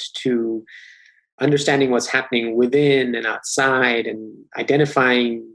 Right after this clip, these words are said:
voids and making choices what to fill in those voids. And a lot of those choices are these deep moments where you have to sometimes figure out, is this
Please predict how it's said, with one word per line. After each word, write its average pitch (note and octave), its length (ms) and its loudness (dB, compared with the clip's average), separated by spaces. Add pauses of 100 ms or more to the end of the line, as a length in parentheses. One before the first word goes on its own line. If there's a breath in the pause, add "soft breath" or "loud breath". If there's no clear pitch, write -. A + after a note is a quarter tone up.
(440)
voids B2 640 2
and A2 100 -2
making A#2+ 300 -2
choices C3 680 0
what A#2+ 160 -2
to A#2+ 80 -4
fill C3 460 2
in A#2 140 -4
those A2 260 -4
voids. D3 420 2
And A#2+ 140 -6
a A#2+ 80 -8
lot C#3 140 2
of C#3 100 -2
those B2+ 180 -2
choices B2+ 640 -2
are A#2 380 0 (380 loud breath)
these C3+ 220 2
deep D#3 240 0
moments D#3 440 0
where B2+ 300 2
you A#2+ 260 0
have B2 280 -4
to A#2+ 760 0
sometimes C3 560 -2
figure C3+ 200 0
out, A#2+ 280 2
is G#2+ 140 -6
this - 340 -2